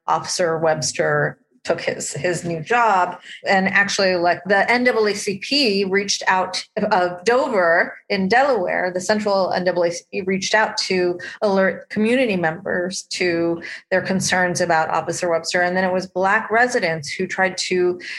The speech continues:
get l-, largely white officials to take seriously the concerns they had about Officer Webster coming to the community. And it's really shocking, I think. Uh, you know, I mean, it says something about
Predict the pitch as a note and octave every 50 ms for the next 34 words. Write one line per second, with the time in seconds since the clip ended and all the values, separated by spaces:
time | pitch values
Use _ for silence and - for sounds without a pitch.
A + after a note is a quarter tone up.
0 | - - - E3 F#3+ F#3 F#3 - - - - G3 F#3 F#3 F#3 F3+ - _ - F#3+
1 | F#3+ F#3+ G3 G#3 A3 G#3+ G#3 G#3+ G3+ F#3+ F3+ G3 G#3 A#3 A#3 A#3 A#3 - C#4 C#4
2 | - - F3+ E3 D#3 D#3 D#3+ D#3+ D#3 - - - - - - - - G3 G3 A3
3 | G#3+ G#3 G3+ - - B3+ C#4 C#4 B3+ A3+ G3+ G3 - - - F3+ F3 F3 E3+ E3
4 | E3 E3 E3+ F3 E3+ - F#3 F3+ - - A3 A#3 B3 B3+ B3 B3+ - G#3+ F#3 F3
5 | F3+ F3 E3 D#3+ E3 D#3+ - - F3 F#3 E3+ E3+ D#3+ D#3+ D#3+ E3 E3 - - D#3+
6 | E3 E3 - D#3+ E3 - F3+ E3+ E3 D#3+ D#3+ - - F3+ F3 - F3+ F3 E3+ D#3+
7 | - E3+ D3+ E3 - - F3+ F#3 F3+ E3+ E3+ E3 D3 D#3 D#3+ E3 F3+ - - -
8 | - - - - - _ G3 G3 G3 F#3+ F#3 F#3 F#3 F3+ - - - _ - -
9 | G#3+ - - - A3+ A3 B3+ D4+ E4+ F#4+ G#4 F4+ D4+ C4 B3+ A#3+ A3+ G#3+ G#3 -
10 | _ _ _ _ _ _ _ _ - - - - - G#3+ A3+ - - - A#3+ G3
11 | F3 D#3+ D3+ D#3+ D#3 - - D#3 D#3+ D3 C#3+ - - _ - - - - - G#3+
12 | G3+ G3 F#3 F#3 F#3 F#3 F#3+ F#3+ F#3+ G3 G3 F#3+ F3+ F#3 - - G#3+ G#3+ G#3 G#3
13 | A3 G3+ F#3+ F#3 F#3 F3+ F3 E3+ E3 - - F3+ F3 E3+ E3+ E3 E3 E3 D#3+